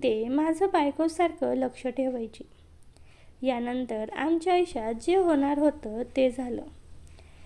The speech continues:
आता माझे बाबा खूप आनंदी आहेत. मीही परिस्थितीनुसार बदलली आहे आणि स्वतःला खुश ठेवू लागले आहे. आता बाबा खूपच सुधारले आहेत.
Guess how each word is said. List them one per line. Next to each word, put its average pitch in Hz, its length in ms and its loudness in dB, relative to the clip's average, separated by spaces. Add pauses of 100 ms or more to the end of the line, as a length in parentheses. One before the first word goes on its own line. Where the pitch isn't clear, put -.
(240)
आता 247 340 -4
माझे 262 580 -2
बाबा 247 560 -2
खूप 381 180 2
आनंदी 262 420 0
आहेत. 254 180 -2 (440)
मीही 294 560 4
परिस्थितीनुसार 311 1200 2 (100)
बदलली 233 440 -2
आहे 269 220 -4 (720)
आणि 240 280 -4
स्वतःला 240 840 0
खुश 349 320 2
ठेवू 240 360 4
लागले 220 420 -2
आहे. 233 200 -10 (880)
आता 233 300 -2
बाबा 240 560 -2
खूपच 370 380 -2
सुधारले 240 480 -2
आहेत. 240 200 -8